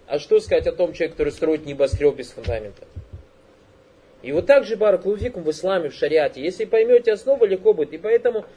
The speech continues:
когда братья, мы видим, попадают в бида, заблуждаются и так далее, вся проблема то, что они не понимают основы.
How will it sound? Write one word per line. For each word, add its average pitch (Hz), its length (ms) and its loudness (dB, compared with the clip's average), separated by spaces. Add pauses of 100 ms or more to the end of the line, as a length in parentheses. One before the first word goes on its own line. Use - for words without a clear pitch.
(140)
когда 190 260 0
братья, 208 380 -2
мы 196 80 -2
видим, 220 260 -2
попадают 180 560 2
в 143 80 -16
бида, 175 360 0
заблуждаются 180 640 2
и - 20 -20
так 180 120 -2
далее, 175 200 0
вся 226 240 -2
проблема 208 440 0
то, 190 140 -4
что 180 140 -8
они 175 100 -4
не 170 60 -12
понимают 180 460 -2
основы. 160 380 -2